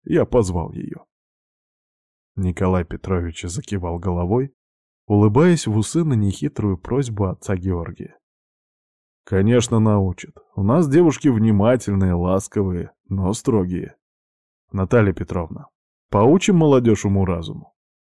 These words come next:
Сейчас подойдет гостья из Санкт-Петербурга, журналистка. Пишет статью о Петре Чайковском. Прошу не обижать. Все рассказывать, показывать.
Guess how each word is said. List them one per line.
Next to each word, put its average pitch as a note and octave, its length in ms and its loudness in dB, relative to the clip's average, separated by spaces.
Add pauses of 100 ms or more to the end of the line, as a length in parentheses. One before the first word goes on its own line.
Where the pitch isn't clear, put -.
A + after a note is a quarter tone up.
(420)
Сейчас A2+ 460 -2
подойдет A2+ 440 2
гостья B2 380 2
из G2+ 80 0
Санкт-Петербурга, F#2+ 1080 -4
журналистка. A2+ 880 -2 (380)
Пишет B2 340 0
статью G2+ 400 0
о G#2+ 60 0
Петре F#2 340 -6
Чайковском. - 720 -10 (360)
Прошу F#2+ 360 -2
не G2+ 140 2
обижать. G#2 580 0 (600)
Все A#2+ 240 2
рассказывать, G#2 760 0
показывать. G2 720 -2